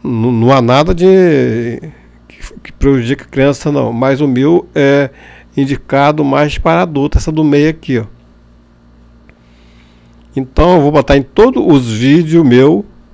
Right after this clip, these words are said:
essa daqui. Senão, se eu, porque se eu escolher essa de baixo, eu vou ter que mexer vídeo a vídeo. Eu tenho mais de, acho que seiscentos vídeos aqui. Como é que eu vou, vou ter que mexer um a um lá pra,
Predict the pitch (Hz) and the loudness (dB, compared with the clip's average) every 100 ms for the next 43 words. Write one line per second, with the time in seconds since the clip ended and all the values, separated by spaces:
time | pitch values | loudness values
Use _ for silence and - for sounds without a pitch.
0 | _ - 135 - 165 196 - - 135 104 | _ -6 -4 -2 -2 -2 -4 0 0 -2
1 | - - _ _ _ _ - - 135 135 | -12 -20 _ _ _ _ -12 -4 -2 2
2 | 160 185 - - 147 147 - - 143 - | 2 2 0 -2 0 0 -2 -4 -4 -2
3 | 143 139 - - 160 214 - 156 135 135 | 0 0 -2 0 2 2 0 0 2 2
4 | - 143 139 120 139 160 131 - - - | -2 -6 -4 -2 0 0 -4 -8 -12 -14
5 | - _ - 131 160 160 165 165 - 160 | -20 _ -2 0 0 0 2 2 0 0
6 | 151 120 156 247 208 208 208 117 123 123 | 0 -2 0 0 2 2 0 0 0 0
7 | 139 175 151 170 202 190 208 175 156 - | 0 0 2 0 0 0 0 0 -2 -6
8 | - 156 - 139 131 131 120 139 139 135 | -6 -6 -4 -6 -6 -8 -4 -2 -2 -6
9 | - 120 - - - - - 170 175 180 | -8 -14 -14 -20 -20 -16 -4 -2 -2 -4
10 | 147 - 160 - 160 156 - 160 156 233 | -6 -2 2 4 4 2 0 2 2 2
11 | 277 240 156 147 160 156 151 - 156 147 | 2 4 4 4 4 2 0 2 2 2
12 | 139 | 0